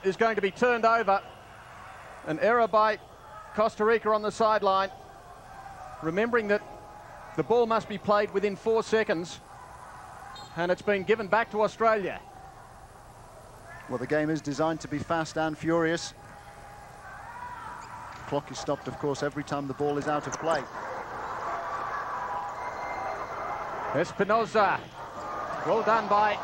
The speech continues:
Speaker 1: Amendolia to cut it off, but it's back with Costa Rica in the D. Desperate defence by the Australians. Amendolia will clear it over the sideline. Confoy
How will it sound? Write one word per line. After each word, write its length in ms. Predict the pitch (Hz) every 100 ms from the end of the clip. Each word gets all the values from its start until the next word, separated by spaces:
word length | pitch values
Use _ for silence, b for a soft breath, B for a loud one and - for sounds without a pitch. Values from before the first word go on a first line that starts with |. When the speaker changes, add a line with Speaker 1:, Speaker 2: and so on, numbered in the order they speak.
| - -
Speaker 1:
Amendolia 540 | 190 226 202 233 208 196
to 60 |
cut 200 | 190 220
it 80 | 208
off, 180 | 214 196
but 120 | 208
it's 120 | 190 -
back 220 | 208 226
with 160 | 233
Costa 300 | - 233 -
Rica 480 | 233 247 240 226 240 - - - 220
in 160 | 269
the 100 | 311
D. 440 | 294 294 277 262 - - - - - - - - - - - - - - - -
Desperate 400 | 170 175 - 190
defence 540 | - 175 202 190 - - -
by 200 | 180 196
the 120 | 196
Australians. 460 | 196 - 196 190 175
Amendolia 560 | 196 202 190 196 190 180
will 80 |
clear 300 | 175 196 202
it 60 | 196 - -
over 200 | 170 202
the 80 | 208
sideline. 640 | - 214 208 202 185 151 - - - - - - - - - - - - - - - - - -
Confoy 540 | - 208 214 208 190